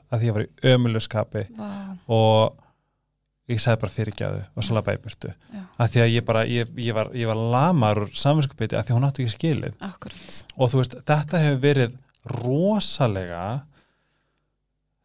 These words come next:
Speaker 1: þroskandi bara að fá meðvitundina.
Speaker 2: Akkúrat.
Speaker 1: Hefði ég ekkert að segja þetta? Eða
Speaker 2: Já.
Speaker 1: ætti ég að biðjast afsökunar?
Speaker 2: Mhm.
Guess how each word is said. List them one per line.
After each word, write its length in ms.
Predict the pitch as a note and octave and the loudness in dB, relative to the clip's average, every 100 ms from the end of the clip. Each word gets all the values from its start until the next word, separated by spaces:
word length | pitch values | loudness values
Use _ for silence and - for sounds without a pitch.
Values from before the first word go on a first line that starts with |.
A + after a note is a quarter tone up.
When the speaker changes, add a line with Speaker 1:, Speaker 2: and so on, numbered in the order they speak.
| - | -4
Speaker 1:
þroskandi 840 | D3+ G3+ - - - G#2+ F#2 - G#2 G#2+ _ _ | 2 4 4 0 0 -2 -2 -6 -6 -8 _ _
bara 400 | D3+ F#3+ G3+ E3+ | 4 6 6 4
að 60 | D3 | 4
fá 100 | D#3 D3 D3 D3 - _ _ _ | 4 4 2 -2 -14 _ _ _
meðvitundina. 760 | C3 D#3+ F#3 D3 G#2 F2+ F2+ F#2+ _ B3 | -2 0 2 0 -4 -8 -10 -12 _ -14
Speaker 2:
Akkúrat. 360 | G3+ - - - | -14 -14 -16 -2
Speaker 1:
Hefði 240 | C3 D#3 D#3 | 2 2 2
ég 60 | |
ekkert 160 | D3 D3 | -2 -6
að 60 | - | -4
segja 180 | C#3 A2+ | -4 -4
þetta? 160 | G#2+ G2 _ B2 | -8 -12 _ 0
Eða 240 | A2+ A2 G2+ _ - | 2 2 -2 _ -18
Speaker 2:
Já. 80 | A#3 C#3+ | -4 -2
Speaker 1:
ætti 180 | C3 C#3+ | 0 0
ég 60 | |
að 60 | C3+ | 0
biðjast 220 | C3+ - | 0 -2
afsökunar? 440 | - - - G2+ - - | -10 -12 -12 -12 -14 -14
Speaker 2:
Mhm. 340 | G#3+ F#3+ G#3+ | -12 -10 -10